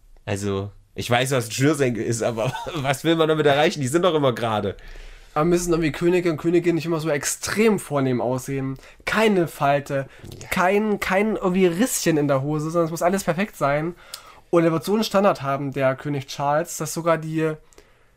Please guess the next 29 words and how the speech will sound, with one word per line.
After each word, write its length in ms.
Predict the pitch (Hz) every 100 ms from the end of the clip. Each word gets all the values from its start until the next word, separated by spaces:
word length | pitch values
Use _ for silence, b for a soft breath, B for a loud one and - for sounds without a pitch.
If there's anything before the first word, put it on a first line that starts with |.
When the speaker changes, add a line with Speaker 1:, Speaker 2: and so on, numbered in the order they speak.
| b
Speaker 2:
Schnürsenkel 440 | - 208 185 156 135
gebügelt 380 | 139 147 143
werden 200 | 139 123
müssen. 280 | 123 113 113 - _ _ _
Speaker 1:
Und 720 | 170 175 190 247 359 - - - -
es 260 | - - -
soll 220 | 147 160
ihm 180 | 123 147
eine 240 | 98 135 135
Person 600 | 160 135 127 135 135 127
die 140 | 120
Zahnpasta 840 | - 135 123 131 110 92 - 87 -
auf 240 | 78 -
die 100 | 104
Bürste 400 | - 104 - -
auftragen. 720 | 69 - - 90 65 65 90 101 b b b b b b b _ - _ _ _ _ -
Tja, 260 | - 104 - _ _ b b b b -
nicht, 240 | 131 -
dass 180 | 135 139
auf 140 | 127
sein 200 | 131 120
perfekt 380 | 123 127 139 139
gestriegeltes 540 | 127 - 143 135 117 123
Outfit 420 | 127 131 - 104
ein 280 | 92 113 110
kleiner, 640 | 123 113 110 104 107 104
äh, 40 | 107
Spermafleck 600 | 160 196 180 123 101 -
kommt 360 | 98 92 -